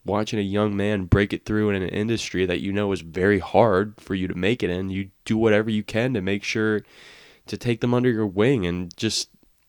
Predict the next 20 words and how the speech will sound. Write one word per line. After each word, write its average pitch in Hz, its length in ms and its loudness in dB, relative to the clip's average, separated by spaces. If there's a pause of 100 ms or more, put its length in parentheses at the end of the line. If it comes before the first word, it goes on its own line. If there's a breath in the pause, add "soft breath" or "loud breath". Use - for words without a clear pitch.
(360)
yeah, 123 160 4
that's 101 220 0
just 123 160 -4
not 117 220 2
what 107 100 2
a 104 60 0
coach - 540 -4
is. 107 480 -4 (140)
A 104 80 -4
coach 117 440 -2
is 101 140 -2
not 98 280 -2
a 104 40 -4
guy 92 300 -4
that 90 300 -6 (600)
turns 110 320 -4
away 95 240 0
from 95 180 -10
his 92 100 -4
players 87 600 0